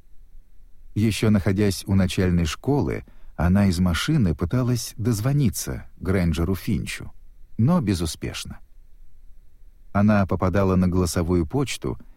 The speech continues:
и выслушивала: "Вы позвонили частному сыщику Грэнджеру Финчу,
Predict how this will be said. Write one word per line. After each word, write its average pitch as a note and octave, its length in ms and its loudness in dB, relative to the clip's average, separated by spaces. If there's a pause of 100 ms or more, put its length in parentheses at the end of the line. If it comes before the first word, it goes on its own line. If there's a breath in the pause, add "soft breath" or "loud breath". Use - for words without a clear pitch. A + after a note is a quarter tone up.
(140 loud breath)
и F#2+ 200 2
выслушивала: C#2 840 -2 (640)
"Вы F#2 300 2
позвонили B2 580 2
частному F2+ 540 0
сыщику D2+ 760 -4
Грэнджеру D#2 520 0
Финчу, E2+ 580 -4